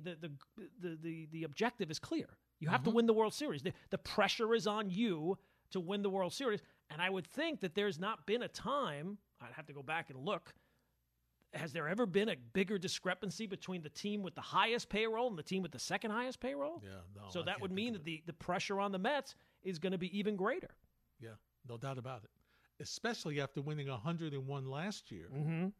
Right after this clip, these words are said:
Speaker 2: and not getting to the World Series. They didn't even get there.
Speaker 1: Uh, <laughs> yeah, they, they barely got out. <laughs> They made the playoffs and they were gone quick.
Speaker 2: I know. See, that's unacceptable, especially when your owner said, "I, I expect to win championships in five years, Gordon." I mean, this is year two. <laughs>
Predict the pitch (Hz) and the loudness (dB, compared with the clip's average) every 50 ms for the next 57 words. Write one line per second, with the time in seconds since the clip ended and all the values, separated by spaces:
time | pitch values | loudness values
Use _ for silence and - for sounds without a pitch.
0 | _ _ _ _ _ _ _ _ - - 139 135 147 135 123 - 147 135 135 123 | _ _ _ _ _ _ _ _ -8 -6 -4 -2 -2 -4 -2 -2 -2 -2 -2 -4
1 | - 156 156 151 156 170 170 - - 220 269 - - - 180 214 226 196 185 151 | -4 -2 -2 -2 -2 -4 -6 -6 -10 -12 -12 -12 -6 -2 -2 0 0 0 0 0
2 | 214 254 - - 135 - 151 139 - 165 131 107 117 104 - - 196 170 170 160 | -2 -4 -4 -8 -8 -8 -8 -10 -8 -6 -4 -2 -2 0 2 2 2 2 2 2
3 | 160 156 151 160 156 147 165 165 165 165 160 165 165 165 165 165 156 - - 220 | 0 -2 0 0 -2 0 0 -2 -2 -2 0 0 2 2 2 2 0 4 4 4
4 | 170 - _ - 220 233 196 - 165 165 175 202 208 170 170 - - 220 240 240 | 4 4 _ -12 -8 -8 -4 -2 0 2 6 6 6 6 6 4 6 10 10 10
5 | 208 180 170 - 175 175 202 208 175 156 190 202 202 - - - 269 247 - - | 10 10 6 2 0 0 0 0 2 2 2 2 2 2 2 2 2 2 0 -8
6 | - _ _ _ _ - - - _ 139 123 131 156 214 294 294 170 113 110 - | -16 _ _ _ _ -20 -20 -20 _ -8 -6 -4 -4 -4 -4 -6 -10 -12 -10 -4
7 | - 160 135 147 180 - - - 147 165 208 - - 233 277 - - - - 104 | -4 -2 -2 -2 -4 -4 -6 -6 -4 -4 -4 -2 -4 -6 -6 -8 -10 -16 -16 -16
8 | - _ _ - - _ _ - - - - - 262 247 - 247 196 196 190 180 | -16 _ _ -20 -20 _ _ -14 -12 -10 -2 0 0 2 2 0 0 0 0 0
9 | 175 170 180 233 294 262 208 160 - - 180 175 151 165 190 190 - - 165 190 | 2 2 2 2 2 2 0 -2 0 0 0 2 2 2 0 0 -2 -2 -2 -2
10 | 175 - - - 196 165 - 185 160 165 165 156 143 _ _ _ _ _ _ _ | -2 -4 -2 -2 -2 -2 0 -2 -2 -2 -2 -4 -6 _ _ _ _ _ _ _
11 | - - - 196 208 214 196 - 190 180 170 160 - - - - 285 302 226 - | -10 -6 -2 0 0 0 0 -2 -2 -2 -2 -2 -4 -4 -4 -2 -2 -2 -4 -4
12 | - - 180 170 151 - 180 190 202 196 185 208 240 320 349 285 170 139 160 175 | -4 -2 -2 -2 0 0 0 2 2 0 0 -2 -4 -4 -6 -8 -6 -4 -2 -2
13 | 208 247 269 233 196 190 202 202 175 165 185 - - 233 170 175 220 247 214 - | -2 -2 -4 -6 -6 -6 -6 -6 -4 -4 -4 0 0 0 0 2 0 0 0 0
14 | 285 330 339 302 262 - _ _ _ _ - - 740 - 143 | 0 0 0 -2 -6 -10 _ _ _ _ -14 -14 -10 -8 -8